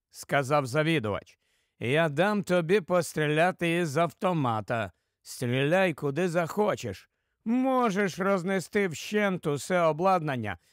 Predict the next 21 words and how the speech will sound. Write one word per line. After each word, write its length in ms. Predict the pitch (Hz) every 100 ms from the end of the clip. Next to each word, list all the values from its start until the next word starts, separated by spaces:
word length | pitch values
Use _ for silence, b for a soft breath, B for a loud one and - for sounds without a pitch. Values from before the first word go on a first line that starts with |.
| -
зрешетити 840 | 180 214 233 - 208 - 208 170 156
всі 280 | 127 180
стіни. 520 | 156 190 196 170 110 - _ _
Сорок 800 | - - 127 151 175 175 151 135
п'ятий 560 | 165 175 180 147 175 143
калібр. 640 | 185 175 196 180 120 - _ _ -
Ось 400 | 123 170 170 -
такенна 760 | 190 175 - 220 208 202 202
дірка 520 | 170 160 233 190 160
від 180 | 139 156
кожної 480 | - 208 156 175 180
кулі. 400 | 196 208 170 - _ _ _ -
Коли 360 | 90 117 139
стріляєш 600 | - 147 143 165 160 151
з 60 | 135
автомата, 760 | 165 - 151 160 185 160 180
то 260 | 147 180 165
справді 760 | - - - 202 208 160 139 135
відчуваєш 840 | 143 - 180 180 151 113 95 -
стрілянину". 1120 | - - 117 143 151 156 170 190 151 127 110 _ _ _ _ _ _ _ _
"Нецікаво", 1080 | - 117 175 185 240 233 220 147 104 82